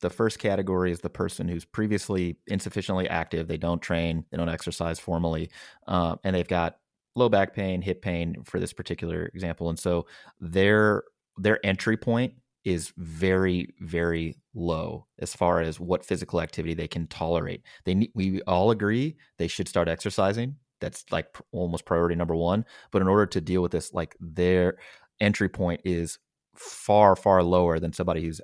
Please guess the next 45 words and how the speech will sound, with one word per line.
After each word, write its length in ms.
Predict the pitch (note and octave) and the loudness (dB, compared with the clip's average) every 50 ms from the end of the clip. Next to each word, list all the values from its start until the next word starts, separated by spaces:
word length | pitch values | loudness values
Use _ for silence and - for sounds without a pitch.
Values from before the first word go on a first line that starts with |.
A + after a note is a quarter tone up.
| - | -4
actually 520 | - F2 E2 - - F#2 E2 D#2 D#2 - - - | -4 -4 -4 -4 -6 -6 -6 -6 -6 -8 -12 -12
training. 360 | - - F#2 F2 E2+ D#2+ D#2 D#2+ | -6 -2 -2 -2 -2 -2 -2 -4
And 120 | D#2 - | -6 -4
so 240 | - - E2 E2+ - - - - - - - - | -2 -2 -2 -2 -4 -8 -18 -20 -20 -20 -8 0
that 180 | - G2+ A#2+ - | 4 4 4 6
person, 320 | - A#2 G#2+ - G2+ F#2 | 4 2 2 2 2 2
you 120 | F2+ F#2+ G#2 | 2 4 4
actually 260 | G2+ G2+ - - E2+ | 4 2 0 -2 -2
may 120 | F2 F2+ | 0 2
need 160 | F2+ F2+ F2+ E2 | 2 0 0 0
to 80 | F2 | 0
restrict 540 | E2+ E2 D#2+ - - - F#2+ G2+ - _ - | 0 -2 -2 -4 -2 -2 -2 -2 -2 _ -4
things 280 | - E2+ E2 D#2 - - | -4 -2 -2 -4 -4 -4
like 340 | E2 D#2+ D#2+ D#2+ - - _ _ _ _ _ _ _ - | -2 -2 -4 -4 -10 -16 _ _ _ _ _ _ _ -8
walking, 580 | D2+ D2+ F2 F2+ F#2+ - - E2 E2 D#2 D#2+ - _ _ _ _ | 0 2 4 4 4 2 -2 -6 -6 -6 -8 -12 _ _ _ _
for 220 | - G2+ F2 D#2+ | -2 -2 0 0
example, 440 | D#2+ D#2 F2+ E2+ E2+ D#2+ - E2 D#2+ | -2 -2 -4 -4 -4 -2 -4 -4 -4
because 420 | D#2+ E2+ D#2 - - D#2+ D#2+ D#2+ | -4 -6 -6 -4 -4 -4 -4 -4
that 140 | E2 D#2 - | -6 -6 -4
may 120 | F2+ E2+ | -4 -4
be, 340 | D#2+ - E2 D#2+ D#2+ D#2+ D#2 - - - - _ _ _ _ - | -4 -4 -4 -4 -4 -4 -6 -8 -12 -20 -20 _ _ _ _ -8
ex-, 200 | G#2 D#2 - _ - | -6 -6 -8 _ -8
you 80 | - E2+ | -8 -6
know, 260 | D2+ C#2+ - - - - | -6 -8 -10 -14 -10 -6
exacerbating 640 | - F2+ D#2+ G2 F2+ E2+ E2+ - F#2+ E2 F#2 E2+ E2+ | -6 -4 -2 -2 -2 -2 -2 -2 -2 0 0 0 0
the 80 | E2 D#2+ | -2 -4
problem 480 | - - F2 E2+ E2 E2+ E2 E2 E2 D#2+ | 0 2 2 2 2 2 0 -2 -2 -4
if 120 | D#2+ - | -4 -4
they 120 | - E2 | -4 -4
try 180 | D#2 - E2+ D#2+ | -4 -2 -4 -4
to 80 | D#2 D#2+ | -2 -2
walk 380 | E2 D#2+ F2 F2+ - - - _ _ - | 0 2 2 2 2 0 -8 _ _ -6
a 80 | F2+ E2+ | -6 -4
lot, 320 | D2+ E2 F2 - - - _ _ _ | -4 -4 -6 -6 -8 -12 _ _ _
for 200 | - - E2+ E2 | -2 0 2 2
example. 520 | D#2+ D2+ - E2 D#2+ D2+ - D#2 - - - - - - - | 2 0 -2 -4 -4 -2 -2 -4 -4 -4 -8 -14 -18 -10 -6
And 120 | - F2 | -6 -4
so 80 | - F#2+ | -2 0
you 120 | F2 E2+ | 0 2
have 100 | E2+ E2+ | 0 0
to 80 | - E2+ | -2 -4
find 360 | - - E2 D#2+ D#2+ D#2 - | -4 -2 -2 -2 -2 -2 -2
other 220 | - E2+ F2+ F2+ E2 | 0 2 2 2 0
stuff 320 | - - - D#2 D#2+ - - | -2 -2 -2 -2 -2 0 -2
that, 180 | E2 D#2 - | -2 -2 -4